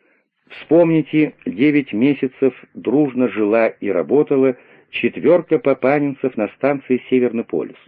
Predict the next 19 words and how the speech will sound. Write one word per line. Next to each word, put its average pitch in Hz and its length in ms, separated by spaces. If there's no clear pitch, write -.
проделав 95 440
гигантскую 117 640
по 110 140
объёму 117 400
исследовательскую 107 880
работу 127 440
в - 80
тягчайших - 720
условиях 131 560
дрейфа 120 560
в - 140
суровом 123 460
ледовитом 110 480
океане. 76 500
Но 98 200
история 104 400
знает 107 340
и 101 40
то, 117 280